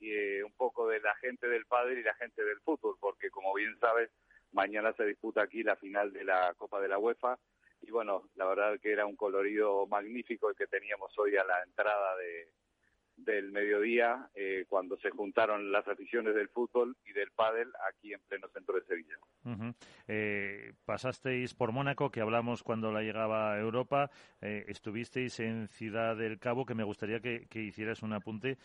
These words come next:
Speaker 2: porque, eh, fue una, eh, oportunidad única el llevar el pádel a África y, y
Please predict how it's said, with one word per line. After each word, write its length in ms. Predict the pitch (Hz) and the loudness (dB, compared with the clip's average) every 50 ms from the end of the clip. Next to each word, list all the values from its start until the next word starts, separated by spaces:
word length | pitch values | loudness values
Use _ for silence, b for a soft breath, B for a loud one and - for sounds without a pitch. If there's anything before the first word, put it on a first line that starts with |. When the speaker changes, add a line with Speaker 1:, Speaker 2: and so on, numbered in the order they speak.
| B B B B B | B B B B B
Speaker 2:
porque, 520 | - 104 104 92 - - 107 104 101 104 107 | -4 -4 -4 -4 -6 -4 -2 -2 -2 -2 -4
eh, 560 | 113 110 104 101 101 101 98 98 98 95 90 - - | -4 -4 -2 -2 -2 -2 -2 -4 -4 -6 -8 -10 -8
fue 200 | - 110 110 107 | -4 -2 0 0
una, 1300 | 110 113 113 107 110 113 113 113 110 110 107 104 101 101 98 95 92 92 90 85 85 85 85 85 90 90 - B B B B B B | 0 -2 -2 -4 -4 -2 -2 0 0 0 0 0 0 -2 -2 -4 -4 -6 -6 -8 -10 -12 -14 -16 -16 -18 -20 B B B B B B
eh, 220 | - 101 95 92 104 | -18 -16 -14 -12 -12
oportunidad 560 | 104 95 90 104 101 - 107 107 113 117 117 | -10 -8 -8 -8 -6 -4 -4 -2 0 0 0
única 380 | 120 135 139 120 104 - - | 0 0 -2 -2 -4 -4 -4
el 80 | 95 92 | -4 -2
llevar 220 | 101 101 98 107 | -2 -2 -2 -2
el 100 | 104 101 | -2 -2
pádel 340 | - 110 107 98 104 101 101 | -2 -2 -2 -2 -2 -2 0
a 180 | 101 98 101 107 | 0 0 0 0
África 600 | 107 - - 117 107 - - 120 120 123 127 - - | -2 -4 -6 -8 -6 -2 0 0 2 0 0 -2 -6
y, 840 | 113 113 110 107 107 104 104 101 98 98 104 110 117 113 107 104 | -6 -6 -4 -4 -4 -4 -4 -4 -6 -6 -8 -8 -10 -8 -8 -8
y 40 | 104 | -10